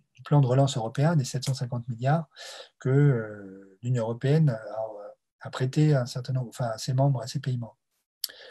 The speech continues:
On pourrait très bien mettre en place une taxe carbone aux frontières de l'Union européenne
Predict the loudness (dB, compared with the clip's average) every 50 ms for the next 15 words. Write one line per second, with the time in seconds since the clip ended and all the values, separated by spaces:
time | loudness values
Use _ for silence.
0 | -8 2 4 4 6 6 6 6 6 4 4 4 6 6 8 6 6 6 6 6
1 | 6 6 4 0 -2 2 2 2 2 2 0 2 4 2 2 2 0 -2 0 0
2 | -2 0 0 2 2 2 0 -2 -6 -8 -4 0 2 2 2 0 0 -2 -2 0
3 | 2 4 4 2 2 0 -2 -2 -2 0 -2 -2 -4 -6 -10 -12 -16 -20